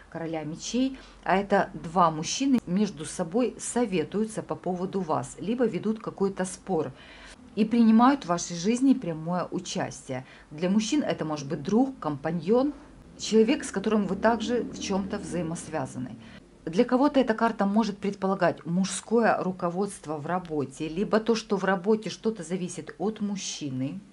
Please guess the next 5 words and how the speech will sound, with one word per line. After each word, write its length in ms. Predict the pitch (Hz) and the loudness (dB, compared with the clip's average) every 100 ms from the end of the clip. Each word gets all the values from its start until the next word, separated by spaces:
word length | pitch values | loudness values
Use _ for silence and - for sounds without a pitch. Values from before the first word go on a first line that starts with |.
| - - - | -20 -20 -14
Дополнительная 720 | 170 185 226 269 269 - 175 165 | -4 -2 4 6 6 4 -2 0
карта — 480 | 226 247 - 165 - | 0 -2 2 0 0
это 420 | 190 233 - 220 - - | -2 -2 -2 -4 -4 -4
паш 420 | 165 156 - - _ | -2 -2 -10 -14 _
чаш. 640 | - 170 147 170 - - | -6 -4 -4 -6 -8 -10